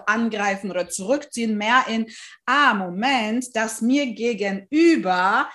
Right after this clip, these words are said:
das ist sein Naturell, dass er gerade so reagiert. Und es ist nicht mir gegenüber böse, sondern es ist sein Naturell."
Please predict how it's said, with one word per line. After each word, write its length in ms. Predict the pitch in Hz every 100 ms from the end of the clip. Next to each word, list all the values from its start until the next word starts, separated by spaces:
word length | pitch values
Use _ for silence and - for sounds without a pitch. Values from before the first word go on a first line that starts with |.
| - -
das 160 | 226
ist 260 | - 311 -
sein 220 | 247 226
Naturell, 680 | 226 214 214 180 233 311 220
dass 220 | 151 143
er 80 | 139
gerade 320 | - 139 139
so 200 | 135 143
reagiert. 580 | 135 139 123 - 151 - - - - -
Und 100 | 226
es 120 | 262 277
ist 100 | 269
nicht 200 | 254 214
mir 340 | 247 311 311 240
gegenüber 480 | 233 226 196 196 190
böse, 440 | 185 190 196 269
sondern 220 | 302 262
es 140 | 240 220
ist 340 | 233 226 185
sein 460 | 208 220 233 247 247
Naturell." 800 | 226 220 - 220 196 156 139